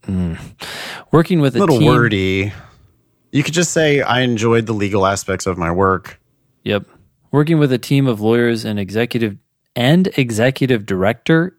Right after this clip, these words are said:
Speaker 1: in an organization, and
Speaker 2: The,
Speaker 1: the directive
Speaker 2: the executive director.
Speaker 1: director in an organization dedicated to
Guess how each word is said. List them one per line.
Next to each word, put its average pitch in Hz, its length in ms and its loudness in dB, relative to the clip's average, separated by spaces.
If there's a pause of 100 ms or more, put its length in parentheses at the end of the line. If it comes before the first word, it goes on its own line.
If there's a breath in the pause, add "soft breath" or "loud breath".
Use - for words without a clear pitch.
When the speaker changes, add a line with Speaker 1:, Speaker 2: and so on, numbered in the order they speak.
Speaker 1:
in 131 180 2
an 135 120 2
organization, 117 840 -2 (340)
and 139 540 0 (100)
Speaker 2:
The, 98 440 2
Speaker 1:
the 175 40 2
directive 180 300 2
Speaker 2:
the 92 340 2
executive 92 580 -4
director. 90 440 -6
Speaker 1:
director 107 520 -6
in 135 120 0
an 147 100 2
organization 113 680 0
dedicated 143 640 0
to 120 160 -2